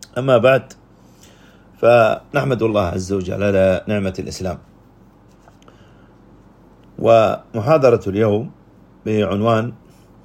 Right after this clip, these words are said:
الضرورة الشرعية، حقيقتها مع أمثلة معاصرة. والله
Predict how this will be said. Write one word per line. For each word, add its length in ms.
الضرورة 480
الشرعية، 680
حقيقتها 960
مع 400
أمثلة 560
معاصرة. 580
والله 460